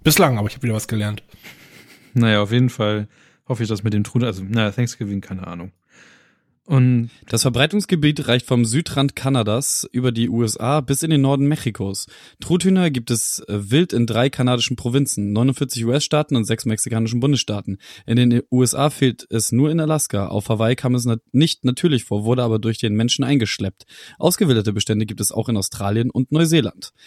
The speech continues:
Speaker 3: Der Lebensraum sind Wälder mit dichtem Unterholz und großen Lichtungen. So, Bildungsauftrag erledigt.
Speaker 2: So viel zum Halbwissen.
Speaker 3: Jetzt kann ich wieder Penis sagen.
Speaker 2: <laughs> Und ich weiß nicht, habt ihr sonst noch irgend-, habt ihr irgendwas Geiles geshoppt, äh, beim Black Friday?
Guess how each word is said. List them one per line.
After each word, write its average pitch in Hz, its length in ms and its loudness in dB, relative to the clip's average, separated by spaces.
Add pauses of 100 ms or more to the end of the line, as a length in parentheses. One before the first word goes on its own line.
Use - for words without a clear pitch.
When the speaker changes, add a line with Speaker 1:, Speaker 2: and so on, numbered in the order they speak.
(260)
Speaker 3:
Der 113 80 2
Lebensraum 139 480 4
sind 107 220 0
Wälder 127 240 4
mit 110 200 0
dichtem 151 320 4
Unterholz 107 380 0
und 104 80 -2
großen 104 320 -2
Lichtungen. 107 540 -6 (200)
So, 107 220 -2
Bildungsauftrag 117 680 -2
erledigt. 143 440 0
Speaker 2:
So 127 140 -2
viel 135 120 2
zum 113 200 0
Halbwissen. 98 500 -6 (300)
Speaker 3:
Jetzt - 120 -20
kann 107 140 -2
ich 98 60 -8
wieder 107 140 0
Penis 101 360 -2
sagen. 98 360 -8
Speaker 2:
<laughs> - 40 -20 (1500)
Und 135 440 4
ich 117 140 -4
weiß 185 160 0
nicht, 123 80 2
habt 123 100 -4
ihr 117 80 0
sonst 123 160 0
noch 160 120 0
irgend-, 156 260 0
habt 156 160 -2
ihr 143 100 2
irgendwas 143 380 4
Geiles 135 340 -2
geshoppt, - 400 -4
äh, 120 240 0
beim 107 400 -2
Black 113 160 -6
Friday? 110 400 -6